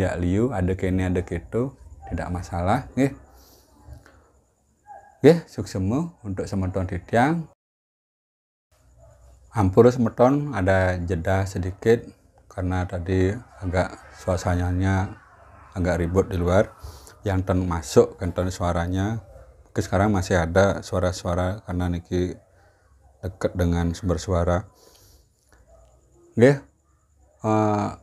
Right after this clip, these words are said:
mantra niki sebenarnya secara tidak langsung menghidupkan saudara empat kita.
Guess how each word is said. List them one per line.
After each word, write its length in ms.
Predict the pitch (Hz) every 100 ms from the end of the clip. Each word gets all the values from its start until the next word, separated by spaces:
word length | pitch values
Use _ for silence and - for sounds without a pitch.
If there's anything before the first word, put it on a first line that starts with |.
| _ _ _
mantra 360 | - 110 104 -
niki 560 | 117 98 98 135 180 185
sebenarnya 880 | - 107 104 101 98 104 127 156 160 - _ -
secara 640 | - 127 127 117 95 107
tidak 320 | 127 120 110 101
langsung 480 | 92 92 - 135 131
menghidupkan 880 | 107 101 92 87 95 - 117 127 135 - - - - - _ _ _ _ _
saudara 720 | - - 107 104 98 95 98 95
empat 400 | 92 95 98 -
kita. 560 | 90 - 95 90 90